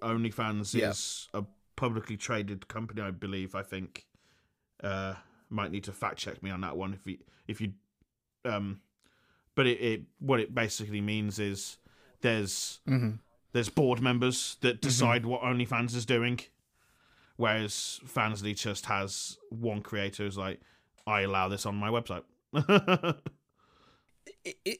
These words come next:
Speaker 2: o-, OnlyFans opened itself up for this. It opened itself up
Speaker 1: Yeah.
Speaker 2: for this competition, and I feel like it's going, it's going to bite them in the ass.
Speaker 1: OnlyFans, only, OnlyFans ain't going anywhere anytime soon.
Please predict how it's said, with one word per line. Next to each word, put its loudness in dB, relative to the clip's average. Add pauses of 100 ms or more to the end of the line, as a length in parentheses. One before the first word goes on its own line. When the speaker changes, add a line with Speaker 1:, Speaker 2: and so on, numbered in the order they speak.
Speaker 2:
o-, 10
OnlyFans 10
opened 6
itself 2
up 4
for -4
this. -6 (120)
It 2
opened 10
itself 4
up 6
Speaker 1:
Yeah. 2
Speaker 2:
for 4
this 0
competition, 0
and 0
I -2
feel 2
like 4
it's -4
going, 0
it's -6
going 6
to 10
bite 4
them 2
in 2
the -2
ass. -6 (1800)
Speaker 1:
OnlyFans, 10
only, 12
OnlyFans 8
ain't 2
going 2
anywhere 0
anytime -4
soon. -4